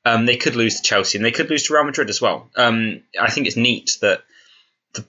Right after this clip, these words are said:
last time they lost in the F A Cup final was to Chelsea, and the last time they lost in the Champions League final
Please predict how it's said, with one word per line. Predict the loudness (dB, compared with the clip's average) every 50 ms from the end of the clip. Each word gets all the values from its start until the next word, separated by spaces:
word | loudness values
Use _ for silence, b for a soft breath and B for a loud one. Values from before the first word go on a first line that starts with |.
| _
last | 2 2 4 4 2 2
time | 0 2
they | 2 4
lost | 4 4 2 0 -4
in | -4 -6
the | -6
F | -4 -4
A | -6 -4
Cup | -2 -4 -4
final | -2 -2 -2 -2 -2 -6 -8
was | -8 -6 -6 -6
to | -4 -2
Chelsea, | 0 0 0 0 0 -2 -4 -6 -10 -4 -2
and | 0 2
the | 4
last | 4 6 4 4 2 0
time | 0 2
they | 2 2
lost | 2 2 0 0
in | -4 -4
the | -4
Champions | -2 -2 -2 -2 -2 -4 -2 0
League | 0 0 0
final | 0 -2 0 0 0 -2 -4 -6 -8